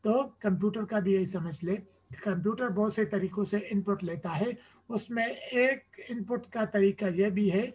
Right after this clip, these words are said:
कि किसी चीज़ को देख के, उसकी image को लेके, ठीक है,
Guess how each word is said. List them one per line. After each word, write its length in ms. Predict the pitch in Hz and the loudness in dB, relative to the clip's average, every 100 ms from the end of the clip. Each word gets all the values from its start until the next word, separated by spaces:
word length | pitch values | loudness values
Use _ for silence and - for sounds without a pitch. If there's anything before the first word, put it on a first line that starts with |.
| - _ - | -14 _ -6
कि 100 | 190 - | -6 -4
किसी 280 | 247 - 247 | -6 -6 -8
चीज़ 480 | - - 247 277 - - | -10 -4 0 0 -4 -12
को 220 | - 220 220 | -4 -2 0
देख 400 | 151 202 226 - | 2 2 0 -6
के, 140 | 220 208 | -2 -2
उसकी 420 | - 214 - 208 208 - | -2 -12 -4 -2 -2 -6
image 320 | 240 233 - | -6 -6 -8
को 160 | - 214 | -2 2
लेके, 480 | 196 190 185 185 147 - _ - | 4 4 0 -6 -6 -10 _ -8
ठीक 180 | 233 240 | -6 -4
है, 140 | 311 | -8